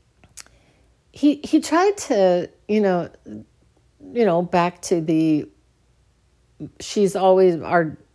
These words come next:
child is always gonna come first. He, he tried to say, you know, "Well, you have three children." So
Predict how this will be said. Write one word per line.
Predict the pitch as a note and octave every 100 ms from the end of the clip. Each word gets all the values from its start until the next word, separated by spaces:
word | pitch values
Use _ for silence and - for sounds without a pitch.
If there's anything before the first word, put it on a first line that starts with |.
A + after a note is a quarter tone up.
| D#3+ C#3 _ - _ _ _ -
child | - G#3+ F3 D#3+ D#3+
is | F3
always | E3 D3 D3
gonna | D3+ C#3+
come | C#3+ C3+
first. | C#3 D#2+ - - _ _ _ _ _ _ _ _ _ - F#3 _
He, | - - A#3+ A#3+ A3+ G#3 F#3 - _ _ _
he | G#3 C4
tried | C4+ D#4 F4+
to | D#4+
say, | C4+ A3
you | G3 A3+
know, | A3
"Well, | F3 G3 G3 F#3+ - _ _ _ _ - _ -
you | A#3 C#4 D#4+
have | C4 G#3+ D#3+ E3 D#3 D#3 - _ _ -
three | F3 E3+ D#3
children." | - D#3 D3+
So | D3 B3+ A#3+